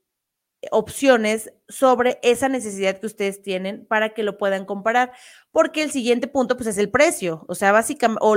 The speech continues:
o, o el rendimiento, ¿no? A lo mejor ya, ya hice mi caminito, pero hay un producto que me, que me garantiza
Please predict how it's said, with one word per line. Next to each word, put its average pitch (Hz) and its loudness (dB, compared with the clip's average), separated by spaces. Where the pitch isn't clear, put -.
o, 208 2
o 202 2
el 202 0
rendimiento, 214 0
¿no? 196 4
A 233 8
lo 220 2
mejor 226 -6
ya, 262 4
ya 247 2
hice 247 -4
mi 240 -4
caminito, 247 0
pero 233 6
hay 254 4
un 262 -4
producto 240 -2
que 220 -4
me, 185 -4
que 202 -4
me 196 -4
garantiza 196 2